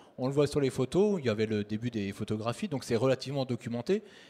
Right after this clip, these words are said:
Et on voit ici la station Odéon qui était inondée, cette fameuse photo avec les barques dans le réseau. Ici, on se trouve, ça peut paraître étonnant, on se trouve sous le parvis de la gare Saint-Lazare. Donc on est très haut par rapport à la Seine,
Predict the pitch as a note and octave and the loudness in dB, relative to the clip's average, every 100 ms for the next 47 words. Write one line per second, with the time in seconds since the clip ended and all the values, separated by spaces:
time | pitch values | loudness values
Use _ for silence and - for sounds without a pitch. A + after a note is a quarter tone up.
0 | - A#2+ B2+ D3+ C#3+ D3 - C3 C#3+ B2 | -4 -2 2 2 2 0 0 -4 -2 -2
1 | A#2 B2+ D#3+ B2 B2 A#2 A2 A#2+ C#3+ B2 | 2 0 0 -4 -2 -2 -2 -4 -4 -4
2 | A#2 A#2 - A2+ D#3 C3 A2 - G#2+ C3 | -4 -4 -2 -2 2 0 0 -4 -2 -2
3 | - A#2+ A#2 A2+ G#2+ G#2 F#2+ - - - | -2 -4 -2 0 0 0 -2 -4 -20 -14
4 | - A#2+ F#3+ E3 D3+ - F#3+ F3 A#2+ A2+ | -8 -2 0 0 -2 0 0 2 -2 -4
5 | - B2 C3 C#3 C3 - C3+ C3+ F#3 D#3+ | -4 -2 2 4 2 0 -2 0 -2 -2
6 | C3 - C#3 C#3 - C#3 E3 B2+ C#3+ - | -6 -8 -6 -4 2 2 2 2 2 0
7 | C#3+ C3 B2+ G#2+ - - - - A#2+ C3 | -2 0 0 -2 -6 -20 -10 -4 -2 -2
8 | A#2+ - E3+ E3 - A#2 A2+ A2 G#2+ A2+ | -2 2 4 4 4 0 2 0 0 2
9 | F3+ G3+ G#3 | 2 2 0